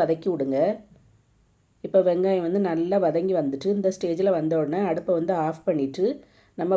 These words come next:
வதக்கி வச்சிருக்கதெல்லாம் ஒரு தட்டுல தட்டி நல்லா ஆற வச்சிருங்க. இது வந்து கொஞ்ச நேரம் ஆறின பிறகு தான் நம்ம வந்து மிக்சியில போட்டு அரைக்க போறோம். இப்போ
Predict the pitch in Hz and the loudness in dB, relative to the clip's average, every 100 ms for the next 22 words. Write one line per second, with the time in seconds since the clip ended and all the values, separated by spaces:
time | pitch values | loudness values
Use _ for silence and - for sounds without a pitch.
0 | 175 156 180 190 170 165 151 151 190 185 | 2 2 0 -2 -2 -2 0 0 2 0
1 | 190 156 - 190 - - 208 175 156 185 | 0 -4 -2 0 0 -2 -4 -2 -2 0
2 | 196 160 175 175 165 147 135 143 208 - | 0 0 2 0 0 -4 -2 0 0 -4
3 | _ _ _ _ _ _ _ _ _ _ | _ _ _ _ _ _ _ _ _ _
4 | _ _ _ _ _ _ _ _ 190 196 | _ _ _ _ _ _ _ _ 0 2
5 | 180 214 208 180 180 180 196 170 165 180 | 4 2 0 2 0 2 0 0 0 0
6 | 190 190 160 160 180 208 185 170 202 190 | 0 0 0 0 -2 0 0 -2 -2 -2
7 | - 170 165 160 180 147 151 165 143 139 | -2 -4 -2 0 0 -2 -2 -2 -2 -2
8 | 165 269 - _ _ _ _ _ _ _ | -4 -6 -12 _ _ _ _ _ _ _
9 | _ _ _ _ - | _ _ _ _ 0